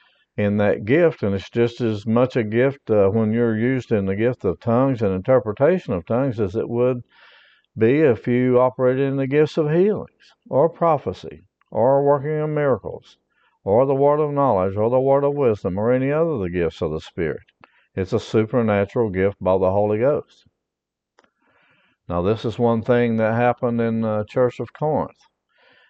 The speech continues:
If we'll look in verse twenty-three. Well, let's go back to verse twenty-two, and we'll read that again.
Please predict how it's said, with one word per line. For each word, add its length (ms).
If 200
we'll 240
look 200
in 160
verse 260
twenty-three. 880
Well, 160
let's 140
go 160
back 220
to 80
verse 220
twenty-two, 460
and 340
we'll 220
read 240
that 220
again. 400